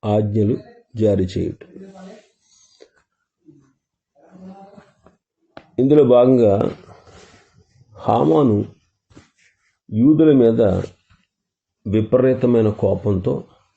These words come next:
ఉన్నాడు. హామాను కోపాన్ని గురించి కొన్ని పాఠాలు మనం నేర్చుకోవచ్చు. కోపమును గూర్చి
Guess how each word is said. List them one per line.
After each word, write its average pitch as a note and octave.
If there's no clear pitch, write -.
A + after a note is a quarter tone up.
ఉన్నాడు. -
హామాను D3
కోపాన్ని B2
గురించి G#2+
కొన్ని A#2
పాఠాలు A2
మనం G2
నేర్చుకోవచ్చు. -
కోపమును D3+
గూర్చి A2+